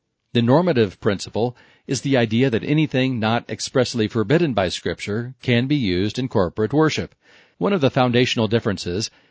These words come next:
is that the former considers the Bible's instructions as a strict code of conduct,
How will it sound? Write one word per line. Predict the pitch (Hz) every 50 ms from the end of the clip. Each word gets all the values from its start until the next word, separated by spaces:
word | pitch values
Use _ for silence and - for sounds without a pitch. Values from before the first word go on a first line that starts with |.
| _ -
is | - 120 110
that | 120 120 -
the | - 110
former | - - 131 139 147 147 131
considers | - 127 110 - 117 107 110 131 143 135 -
the | - 87
Bible's | 82 92 101 110 117 113 104
instructions | 107 101 - - 117 101 - - 127 135 139 123 120
as | 98 92
a | 95 92
strict | 87 - - - 147 131 - - -
code | - 135 131 127 113
of | 101 -
conduct, | - 143 165 180 160 101 85 85 - -